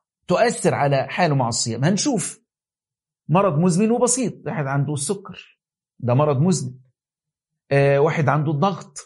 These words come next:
ده مرض مزمن. واحد عنده حساسية الأنف أو حساسية الصدر، ده مرض مزمن. في هذه الحالة ده إيه؟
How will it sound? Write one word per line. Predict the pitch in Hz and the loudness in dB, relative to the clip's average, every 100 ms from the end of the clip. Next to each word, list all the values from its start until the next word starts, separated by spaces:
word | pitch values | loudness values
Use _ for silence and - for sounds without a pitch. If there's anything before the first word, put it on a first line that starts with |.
| _ | _
ده | 113 | -2
مرض | 123 156 139 | 0 2 2
مزمن. | 196 147 135 - _ _ _ _ _ | 0 0 -4 -10 _ _ _ _ _
واحد | 147 156 | -4 0
عنده | 143 175 160 | 0 0 -2
حساسية | 165 - 139 226 233 170 156 | -2 2 4 4 4 0 0
الأنف | 147 151 202 175 170 | -2 0 0 0 -2
أو | 139 | -4
حساسية | 151 139 165 | -6 -6 -6
الصدر، | - - 190 160 | -4 -2 0 0
ده | 123 123 | 0 2
مرض | 165 165 | 2 2
مزمن. | 190 214 156 131 - _ _ _ _ | 2 2 0 -6 -12 _ _ _ _
في | 156 | 2
هذه | 214 208 | 2 2
الحالة | 170 214 196 | 0 0 2
ده | 165 | 2
إيه؟ | 175 175 175 | 2 0 -2